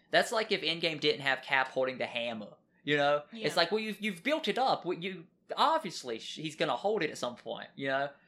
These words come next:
Speaker 1: It'd be a letdown. So I feel like WandaVision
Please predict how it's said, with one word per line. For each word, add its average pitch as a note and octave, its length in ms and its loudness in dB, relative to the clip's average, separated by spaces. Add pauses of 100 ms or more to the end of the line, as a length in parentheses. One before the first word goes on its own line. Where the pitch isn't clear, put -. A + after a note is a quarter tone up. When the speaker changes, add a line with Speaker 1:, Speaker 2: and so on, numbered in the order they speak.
(160)
Speaker 1:
It'd D#3 140 0
be F#3+ 100 2
a D#3 80 4
letdown. C#3 480 0 (400)
So - 300 -2
I C#3 100 4
feel G3+ 160 -4
like E3+ 180 0
WandaVision C#3+ 680 -4